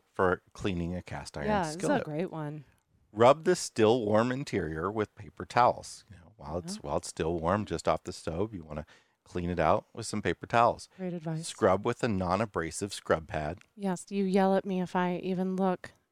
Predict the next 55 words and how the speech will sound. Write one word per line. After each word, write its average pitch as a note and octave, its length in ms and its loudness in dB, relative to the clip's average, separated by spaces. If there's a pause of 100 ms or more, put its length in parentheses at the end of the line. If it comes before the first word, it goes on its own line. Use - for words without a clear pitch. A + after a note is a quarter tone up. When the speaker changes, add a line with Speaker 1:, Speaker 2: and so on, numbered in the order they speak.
(100)
Speaker 2:
at F#3 120 -8
the F#3+ 100 -2
scrub F3+ 320 -4
Speaker 1:
Mm. - 80 -8
Speaker 2:
pad. E3+ 340 -2 (680)
Speaker 1:
Answer A#2 400 0
the B2 140 -2
skillet's - 520 -2
riddles A2 380 2
three. G#2+ 440 -4
Speaker 2:
You G#3+ 120 -4
know, G3 120 0
that G#3 220 0
one G#3 220 -2
always F3+ 360 0
gets - 360 -4
me, E3 340 -4
'cause G3+ 140 -2
I G#3+ 60 6
usually A3 380 -2
can - 160 -8
get E3 180 0
the F3 80 0
first - 340 -2
two, F3+ 180 2
but D3+ 140 -4
the D3+ 100 -12
third D#3+ 240 0
one D3+ 140 -2
always C#3+ 220 -2
trips - 280 -6
me D3+ 120 -4
up. C#3+ 200 -4 (260)
Speaker 1:
Heat D3+ 260 0
over B2 280 4
medium-low A#2 640 4
heat, F2+ 340 -6 (160)
and A2+ 140 -4
then C#3 220 0
Speaker 2:
Mm-hmm. C#3+ 200 -18
Speaker 1:
bathe C3+ 380 -2
the E3 120 -2
skillet F#2 480 -2
in A#2 120 -4
the B2+ 80 2
light F#2+ 300 0
of G2 160 -10
the G#2 80 -2
blood G2 280 2
moon E2 400 -4
and - 100 -6
recite G2+ 440 -2
the C#3+ 120 -6
ancient A2+ 360 -8
words. D2 420 -10